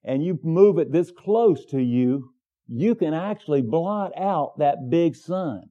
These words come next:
And what that means is actually that particular maybe trial you're going through, or maybe that time when things are not turning out like you do, you can be so focused upon that particular issue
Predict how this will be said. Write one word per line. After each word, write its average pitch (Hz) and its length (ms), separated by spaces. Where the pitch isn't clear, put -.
And 156 140
what 226 240
that 190 240
means 190 320
is 156 180
actually 147 720
that 196 320
particular 185 640
maybe 170 320
trial 185 440
you're 160 200
going 160 320
through, 160 380
or 131 100
maybe 180 420
that 160 260
time 165 580
when 143 300
things 196 360
are 147 120
not 170 340
turning 165 380
out 151 180
like 151 260
you 170 160
do, 127 240
you 190 180
can 208 180
be 165 140
so 220 380
focused 165 720
upon 170 520
that 202 300
particular 190 600
issue 160 800